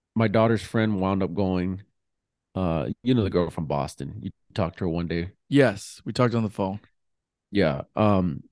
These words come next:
Speaker 1: her and Christina got in this weird thing where I guess no one was bidding on shit. So they decided, "Well, let's just, we'll throw bids on everything."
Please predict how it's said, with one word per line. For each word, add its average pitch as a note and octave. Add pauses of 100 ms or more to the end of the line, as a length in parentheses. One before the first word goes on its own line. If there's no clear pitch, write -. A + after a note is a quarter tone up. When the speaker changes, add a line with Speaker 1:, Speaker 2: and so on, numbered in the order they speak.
(1300)
Speaker 1:
her B2
and C3+
Christina A#2+
got A2+
in G#2+
this G#2
weird G#2+
thing G#2+
where F2+ (760)
I -
guess G#2
no G#2+
one A#2
was G2+
bidding G2+
on A#2
shit. C#3+ (1500)
So G#2
they G#2
decided, G#2
"Well, D#3+
let's A#3+
just, G#3+
we'll D3
throw D#3+
bids B2+
on A2+
everything." A2